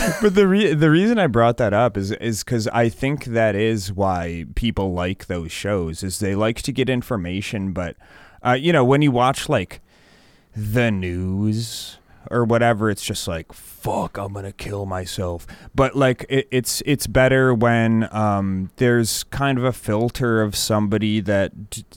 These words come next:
Speaker 2: j-, that you kind of agree with. That's just like, "Yeah, this is fucking crazy. Like, this is stupid." To, it makes you feel a little bit better that, that, like, at least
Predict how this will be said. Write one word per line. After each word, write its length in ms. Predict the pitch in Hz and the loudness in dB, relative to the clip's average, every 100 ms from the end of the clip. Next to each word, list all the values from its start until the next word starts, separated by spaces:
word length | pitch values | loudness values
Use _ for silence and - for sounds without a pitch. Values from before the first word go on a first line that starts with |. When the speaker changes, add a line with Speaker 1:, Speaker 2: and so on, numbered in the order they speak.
| - | -20
Speaker 2:
j-, 260 | - 120 104 | -8 -6 -6
that 260 | - 113 113 | -4 -2 -2
you 140 | 117 113 | -2 -4
kind 260 | 131 127 | -2 -2
of 60 | 120 | -2
agree 380 | 113 120 127 127 | -2 0 0 2
with. 320 | 123 123 - | 2 0 -2
That's 180 | 98 - | -6 -6
just 240 | 107 - | -8 -6
like, 220 | 87 85 | -6 -6
"Yeah, 260 | 98 95 85 | -6 -4 -4
this 220 | 87 98 | -6 -8
is 180 | 92 - | -10 -12
fucking 500 | - 82 - 76 - - | -10 -10 -10 -12 -12 -10
crazy. 480 | 90 82 82 78 | -8 -8 -8 -8
Like, 220 | 69 90 87 | -8 -8 -6
this 180 | 101 | -8
is 100 | 92 - | -8 -10
stupid." 540 | - 87 85 87 78 - - - - - 151 | -8 -8 -6 -6 -8 -14 -20 -20 -20 -14 -2
To, 120 | 190 | 0
it 380 | 147 160 202 185 | 0 -2 0 2
makes 220 | 196 180 | 2 2
you 80 | 202 | 0
feel 220 | 180 143 | 2 4
a 60 | 120 | 4
little 200 | 113 104 | 2 2
bit 200 | 98 90 | -2 -2
better 440 | 101 95 92 90 | -2 0 -2 -4
that, 280 | 90 85 - _ - _ - | -4 -6 -8 _ -20 _ -6
that, 320 | 92 82 - | -4 -4 -6
like, 260 | 92 90 - | -6 -6 -2
at 160 | 127 - | -2 0
least 600 | 120 113 107 - - | 2 2 0 -4 -12